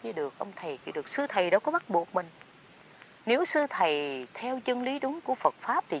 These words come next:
chính mình đã, đã là người hầu mình, chứ không có thể để ai hầu mình. Nội bản thân của mình và trong đây mình không làm thì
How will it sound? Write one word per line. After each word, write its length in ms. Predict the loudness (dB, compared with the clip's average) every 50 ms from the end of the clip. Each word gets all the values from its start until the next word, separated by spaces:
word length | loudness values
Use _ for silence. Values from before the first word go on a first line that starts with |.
| -2 0
chính 380 | 0 0 2 0 -4 -6 -6 -4
mình 400 | 0 4 4 4 4 2 -4 -6
đã, 160 | -4 -4 -4 -6 -10 -18 -20 -20 -20 -20 -20 -20 -20 -20 -20 -20 -20 -18 -8 2
đã 360 | 8 10 12 12 12 10 8
là 200 | 4 4 2 2
người 540 | 2 0 -6 -6 -4 -4 -6 -6 -8 -10 -12 -14 -16 -18 -20 -20 -20 -20 -20 -20 -20 -20 -20 -20 -20 -20 -20 -20 -20 -20 -20 -20 -20 -20 -20 -20 -20 -20 -18 -2
hầu 260 | 6 10 10 10 10
mình, 280 | 10 4 2 2 0 -8
chứ 80 | -10 -8
không 280 | -6 -8 -8 -8 -10 -12
có 160 | -10 -10 -10 -10 -8
thể 340 | -6 -6 -4 -4 -4 -6 -6
để 140 | -6 -8 -6
ai 200 | -6 -8 -8 -10
hầu 160 | -12 -16 -16
mình. 240 | -16 -16 -18 -18 -20 -20 -20 -20 -20 -20 -20 -20 -20 -20 -20 -20 -20 -20 -20 -20 -20 -20 -20 -20 -20 -20 -20 -20 -20 -20 -16 2 8
Nội 220 | 10 10 12 12
bản 200 | 12 10 8 8
thân 240 | 6 2 2 2 0
của 100 | -4 -2
mình 300 | 0 2 0 0 0 0
và 280 | 4 6 8 8 6 4 2
trong 180 | -2 -4 -2 -2
đây 200 | -4 -4 -4 -4
mình 200 | -8 -10 -10 -10
không 180 | -10 -10 -10 -10 -8
làm 280 | -8 -8 -8 -10 -12 -16 -20 -20 -20 -18 -18
thì 60 | -18